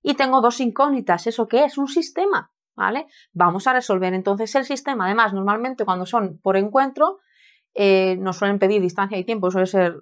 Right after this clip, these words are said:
eh, problema típico. Eh, lo hacemos por igualación, que es el método más práctico. Como X es igual a esto y X es igual a esto,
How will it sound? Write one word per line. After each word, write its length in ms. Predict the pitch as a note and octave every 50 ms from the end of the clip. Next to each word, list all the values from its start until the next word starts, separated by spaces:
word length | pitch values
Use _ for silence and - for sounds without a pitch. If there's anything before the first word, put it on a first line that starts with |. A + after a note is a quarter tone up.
| - F3+
eh, 240 | G3 G3 F#3 - -
problema 380 | - F3+ F#3+ G3+ G3 G3 F#3 F#3+
típico. 480 | - B3 A#3 B3 A#3+ - C#4+ E4 - _ _ - - _ _ _ _ -
Eh, 380 | - A3 A3 A3 A3 G#3+ A3 A3 -
lo 100 | G3 G#3+
hacemos 240 | G#3+ G#3+ A3 A3+ A3
por 120 | B3+ A#3+
igualación, 440 | B3 A#3+ A#3 A3 A3 A3 A3 A#3 B3
que 80 | B3 B3
es 140 | B3 A#3+ A#3+
el 100 | A3 G#3+
método 240 | G#3+ G#3 G#3+ G#3+
más 160 | A3 A3 G#3+ -
práctico. 500 | - B3+ B3+ B3+ - G3+ - - D#3+ D#3
Como 280 | E3+ F3+ F3+ F3 F3
X 320 | F#3 F#3+ G3 G#3+ G#3 G3+ G#3+
es 100 | G3+ G#3
igual 240 | G#3 G3+ G#3 G#3
a 80 | A#3 B3+
esto 160 | B3+ - -
y 80 | F3+ F3
X 200 | F3 G3 F#3+ G3+
es 40 | G3
igual 200 | G3+ G3+ G3+ G#3
a 80 | A3 A3+
esto, 320 | B3+ - - D4+ E4+